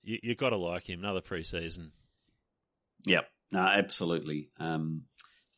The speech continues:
Speaker 2: going into fourth season, I just reckon he's ready to smash it. Um, so the next one is the top line of our first-year players. So in his first year, he played seventeen games.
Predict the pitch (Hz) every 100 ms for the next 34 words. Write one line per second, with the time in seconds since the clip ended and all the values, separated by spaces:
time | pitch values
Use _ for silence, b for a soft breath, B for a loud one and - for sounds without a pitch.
0 | - 117 123 113 95 - 90 78 90 80
1 | 78 76 82 87 90 85 80 82 78 80
2 | 76 71 73 - - 69 - - - 80
3 | 78 80 76 - B B B - 117 117
4 | 135 143 - 120 110 104 104 107 101 92
5 | - 95 92 87 - 113 117 110 95 92
6 | 92 92 90 85 87 80 - 90 82 -
7 | - 82 76 - 71 65 65 67 - 87
8 | 85 80 - - 110 117 117 - 98 85
9 | 78 73 b b b b b b _ -
10 | 87 - 82 82 71 - 85 82 80 76
11 | 76 76 76 76 78 -